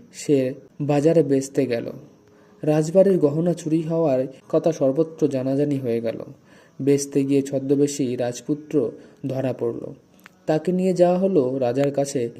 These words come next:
বিচারের জন্য। রাজা তাকে জিজ্ঞাসা করল যে সে এই অলংকার কোথায় পেয়েছে। বজ্রমুকুট বলল যে তার মহাযোগী গুরুদেব এটি তাকে দিয়েছে বিক্রি করার জন্য।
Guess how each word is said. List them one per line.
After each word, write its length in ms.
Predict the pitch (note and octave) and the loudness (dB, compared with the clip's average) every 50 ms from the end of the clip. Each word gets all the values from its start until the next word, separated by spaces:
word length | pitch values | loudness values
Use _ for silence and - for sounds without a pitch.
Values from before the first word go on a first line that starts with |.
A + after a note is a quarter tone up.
| - - - | -18 -8 -4
বিচারের 420 | C3+ C3+ C3+ - C3 A#2+ A#2+ A#2 | -2 -2 -2 -2 -2 -4 -4 -6
জন্য। 320 | A#2 A2+ A#2 A2+ A2 A#2 - - - _ _ _ _ _ _ _ - _ _ _ _ - | -6 -6 -8 -8 -10 -14 -16 -18 -20 _ _ _ _ _ _ _ -20 _ _ _ _ -6
রাজা 300 | C3 B2+ B2+ B2 C#3 C3+ | -4 -4 -2 -2 -2 -2
তাকে 320 | C#3 C#3 C3+ C3+ - C3 | 0 -2 -2 0 -2 -2
জিজ্ঞাসা 500 | B2 B2+ B2+ B2+ - C#3+ C3+ - - C#3+ | -2 -4 -8 -6 -4 -4 -4 -2 -4 -2
করল 380 | - D3+ D3 C#3 C#3 C3 B2+ B2 | 2 2 2 2 2 -2 -2 -2
যে 300 | B2 C#3+ C3+ A#2+ A2+ A#2 - - - - _ _ - | 0 0 0 0 -2 -4 -8 -16 -20 -20 _ _ -18
সে 280 | - - - - D3+ D3+ | -14 -10 -2 2 2 2
এই 300 | D3 D3+ - D#3 D#3+ - | 2 2 0 0 0 0
অলংকার 460 | - C3+ C3+ C#3 D#3 D#3+ D#3 E3 C#3+ | 0 0 0 0 -2 0 0 -2 -2
কোথায় 360 | C#3 - C3+ C3+ C#3+ C#3+ B2+ - | -2 -4 -6 -4 -4 -4 -4 -4
পেয়েছে। 400 | - A#2 A#2 A#2 - - - - - - - _ _ _ _ _ - C3+ | -4 -6 -6 -6 -10 -14 -16 -16 -18 -20 -20 _ _ _ _ _ -10 -4
বজ্রমুকুট 500 | C3 C3+ C#3 C#3 D3+ E3 F3 F3+ F3+ F#3+ | -2 -2 0 0 0 -2 -2 0 -2 -2
বলল 400 | F3 D#3+ D#3 E3 F3+ F#3+ F#3+ F3+ | -2 0 0 0 2 2 2 2
যে 300 | E3+ F3 F3 C#3+ A#2 A#2+ - - - - - - _ _ _ _ | 4 4 4 2 2 0 -6 -10 -16 -20 -20 -20 _ _ _ _
তার 340 | - E3+ D#3+ C#3+ C#3+ C#3+ D3 - - - | 2 2 4 4 2 0 -2 -6 -8 -4
মহাযোগী 640 | D3 C#3+ C3+ C3+ C3+ E3 E3+ E3 F3 E3 D#3+ F3 | -2 -2 -2 -2 0 -2 0 0 0 0 0 -2
গুরুদেব 440 | D3 C3+ C#3+ C#3+ D#3 D3 D#3+ C#3+ D3+ D3+ C#3+ C#3 - - - | -2 -2 0 0 2 4 4 2 2 0 -8 -12 -12 -12 -4
এটি 220 | - C#3+ C3+ D3 | -4 -2 -2 -2
তাকে 500 | C#3+ D#3+ D#3 D3+ D#3 D#3 C#3 B2 A#2+ - C3+ B2+ | -2 0 -2 0 2 0 0 0 -2 -6 -10 -8
দিয়েছে 460 | B2+ B2+ B2 A#2 A#2 - - A2 - - - - - _ - | -6 -4 -4 -4 -6 -6 -8 -8 -10 -10 -18 -20 -20 _ -10
বিক্রি 380 | C3 C3 C#3+ C#3 C#3+ - C#3+ C3+ | -4 -2 -2 -2 0 -2 -2 -2
করার 320 | C#3 C3 B2 B2 A#2+ A#2+ | 0 -2 -2 -2 -2 -4
জন্য। 340 | A#2+ A#2+ A#2 A#2+ A#2 A#2 | -4 -6 -6 -6 -8 -10